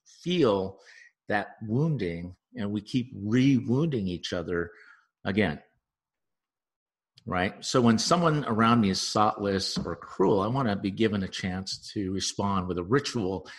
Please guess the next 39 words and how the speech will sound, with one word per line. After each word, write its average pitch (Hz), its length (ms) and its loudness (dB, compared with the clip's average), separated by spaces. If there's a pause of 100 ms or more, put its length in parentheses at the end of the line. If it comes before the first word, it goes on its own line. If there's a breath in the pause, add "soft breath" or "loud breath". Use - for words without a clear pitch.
(360 loud breath)
that 98 280 2
really 110 220 2
creates 101 340 0
a 101 60 -4
possibility 95 800 0
of 98 280 0 (360 loud breath)
reconnection, 101 1120 -2
reconciliation, 98 1120 -4 (460 loud breath)
to, 98 260 -2 (420 soft breath)
uh, 92 220 -2
make 120 340 2
peace 143 440 2
as - 160 -6
far 110 180 4
as 104 160 2
it 101 60 -4
depends 98 320 -4
on 95 280 -6
me 123 300 6
to - 160 -4
make 98 300 2
that 98 280 -2
peace 123 520 -2
happen, 123 260 0
to 82 80 -8
be 104 120 4
a 95 40 0
peacemaker 107 960 0
rather 90 320 0
than 98 300 -2 (400 loud breath)
someone 98 360 2
that 92 280 -4
is 98 100 -10
continuing 104 580 -2
to 101 140 -6
judge. 98 420 0 (280 loud breath)
I 104 60 -2
wanna 113 220 4
live 117 360 4